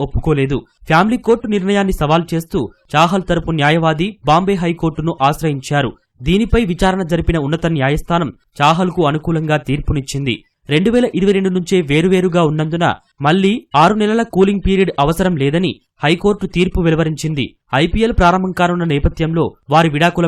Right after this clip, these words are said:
పిటిషన్పై మార్చి ఇరవై నాటికి నిర్ణయం తీసుకోవాలని ఫ్యామిలీ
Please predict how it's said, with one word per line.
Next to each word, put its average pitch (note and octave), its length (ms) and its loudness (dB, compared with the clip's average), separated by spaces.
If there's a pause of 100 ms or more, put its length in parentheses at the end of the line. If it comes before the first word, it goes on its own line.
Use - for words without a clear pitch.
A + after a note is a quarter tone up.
పిటిషన్పై D#3+ 500 -2 (380)
మార్చి G3 260 2 (100)
ఇరవై F#3 240 2
నాటికి F3+ 340 -2 (100)
నిర్ణయం F3 400 0
తీసుకోవాలని E3 640 0 (260)
ఫ్యామిలీ F3+ 300 0